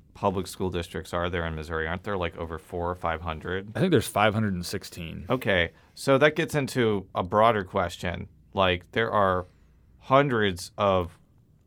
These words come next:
Speaker 1: local political jurisdictions in Missouri, including school districts, and
Speaker 2: Yeah.
Speaker 1: there's only a finite amount of people in the state auditor's office. How are you gonna be able to have,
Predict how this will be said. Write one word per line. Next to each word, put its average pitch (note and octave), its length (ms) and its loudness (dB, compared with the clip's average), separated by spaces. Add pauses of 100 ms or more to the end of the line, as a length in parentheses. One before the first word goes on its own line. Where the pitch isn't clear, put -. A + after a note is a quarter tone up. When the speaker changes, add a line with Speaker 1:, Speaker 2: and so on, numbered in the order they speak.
(520)
Speaker 1:
local A2 580 2
political G#2+ 440 2
jurisdictions F2 800 -6
in E2+ 100 -6
Missouri, E2+ 360 -4
including E2+ 340 -8
school G2 280 -6
districts, - 680 -10
and G2 120 0
Speaker 2:
Yeah. G2+ 100 0
Speaker 1:
there's G#2 200 -4
only G#2+ 440 -2
a F#2+ 60 -4
finite A#2 540 2
amount F#2 260 2
of F2 80 -8
people F#2 300 -6
in F2 80 -4
the E2 60 -8
state F2 380 -8
auditor's F2 420 -2
office. - 540 -8 (260)
How A#2+ 200 2
are C#3+ 80 4
you D3 100 0
gonna A2 280 0
be G2+ 300 -6
able G2+ 240 -2
to F#2+ 180 -2
have, F2 520 2